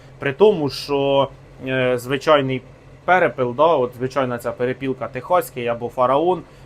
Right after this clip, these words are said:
тушка десь двісті сорок, двісті шістдесят грамів.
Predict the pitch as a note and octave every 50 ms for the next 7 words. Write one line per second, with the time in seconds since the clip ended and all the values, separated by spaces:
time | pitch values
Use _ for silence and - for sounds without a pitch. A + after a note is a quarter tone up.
0 | - - - F#3 E3 - - - C3+ C3 C#3 C3+ B2 A#2+ C3 D#3 E3+ D3 - -
1 | C#3 B2+ - F3+ F#3+ F3+ D#3 B2+ A#2 B2 D3+ D3+ - - - C3 - - C3 C3
2 | B2 - - F#3+ F#3 F3+ - - - C3+ B2+ C#3 C#3 C3 B2 A#2 A2+ G#2+